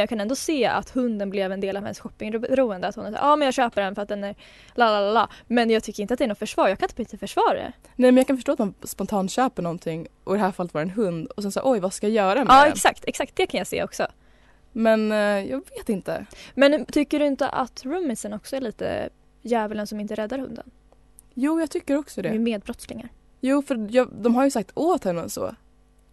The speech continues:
Speaker 2: Men samtidigt känner de att det inte är deras ensak. Men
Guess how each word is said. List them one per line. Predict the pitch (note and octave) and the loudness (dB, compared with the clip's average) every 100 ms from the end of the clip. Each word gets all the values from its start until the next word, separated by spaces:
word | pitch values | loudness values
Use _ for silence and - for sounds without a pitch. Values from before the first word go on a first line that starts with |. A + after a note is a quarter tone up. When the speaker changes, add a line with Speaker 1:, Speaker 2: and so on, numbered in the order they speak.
| _ - | _ -4
Speaker 2:
Men | A3+ G#3+ | -2 4
samtidigt | A3+ G3 C4 C4 | 4 4 0 0
känner | B3 G3+ | 0 -2
de | F3+ F3 | -2 -4
att | |
det | F3+ | -6
inte | E3+ - F#3 | -10 -8 -4
är | |
deras | F3 F3 - | 0 0 0
ensak. | G3 F3+ - G#3+ F3+ - _ _ _ _ | -2 -2 -2 0 -2 -4 _ _ _ _
Men | - F#3+ F#3+ F#3 F#3 | -2 2 4 4 2